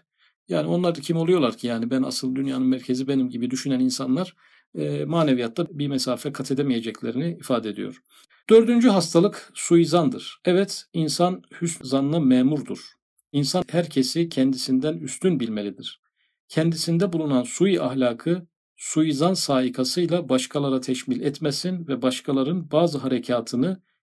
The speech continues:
hikmetini bilmediğinden takbih etmesin. Binaenaleyh eslaf-ı izamın hikmetini bilmediğimiz bazı hallerini beğenmemek suizandır. Suizan ise maddi ve manevi içtimaiyatı zedeler.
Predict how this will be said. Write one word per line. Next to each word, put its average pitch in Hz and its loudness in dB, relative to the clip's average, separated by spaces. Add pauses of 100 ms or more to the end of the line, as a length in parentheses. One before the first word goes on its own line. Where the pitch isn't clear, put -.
(100)
hikmetini 151 -2
bilmediğinden 139 0
takbih 151 -6
etmesin. - -6 (260)
Binaenaleyh 165 4
eslaf-ı 156 2
izamın 151 0
hikmetini 147 -2
bilmediğimiz 127 -2
bazı 151 2
hallerini 127 -2
beğenmemek 147 0
suizandır. 156 0
Suizan 139 -2
ise 165 -2
maddi 131 -2
ve 131 0
manevi 123 -2
içtimaiyatı 127 -4
zedeler. 104 -6